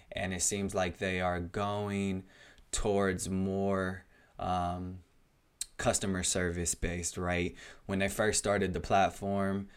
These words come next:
and back in two thousand eighteen, it was very host, um, centered, right? Let's get as many hosts on the platform. Let's give them all these incentives. Let's just,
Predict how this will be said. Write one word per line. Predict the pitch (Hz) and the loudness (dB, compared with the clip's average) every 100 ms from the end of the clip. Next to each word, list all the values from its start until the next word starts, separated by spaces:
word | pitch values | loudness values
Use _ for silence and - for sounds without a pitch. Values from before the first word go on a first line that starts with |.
| - - | -20 -12
and | - 92 92 92 90 | -6 -2 -2 0 2
back | 92 - | 2 0
in | 95 | -4
two | 98 | -2
thousand | 98 95 92 87 | 0 0 0 -2
eighteen, | 95 87 - 95 92 87 | -2 -2 -2 -2 -2 -2
it | 101 92 | -2 -2
was | 95 90 | -2 -2
very | 90 101 101 98 95 | 2 4 4 4 2
host, | - 107 101 95 - - - - - - - | 0 2 4 4 0 -4 -8 -20 -20 -14 -2
um, | 95 95 92 90 90 90 | 2 4 4 2 0 -4
centered, | - - - 107 98 - 85 85 - - - | -2 2 2 2 0 0 -2 -4 -10 -20 -12
right? | - 92 95 - - - | 0 4 6 4 -2 -2
Let's | 113 - | 0 4
get | 120 | 2
as | 110 110 | 4 0
many | 107 | 0
hosts | 107 107 101 | 0 -2 -2
on | 107 | -2
the | 101 | -2
platform. | 110 101 101 107 98 | 2 2 2 -2 0
Let's | 98 98 | 0 0
give | 101 95 | -2 -2
them | 95 92 | -4 -2
all | 92 104 | 0 0
these | 104 98 | 0 -2
incentives. | 95 - 120 110 120 107 101 95 | -2 0 0 0 2 2 2 -2
Let's | 95 85 - - | -4 -4 -6 -6
just, | - 98 - | -4 -2 -4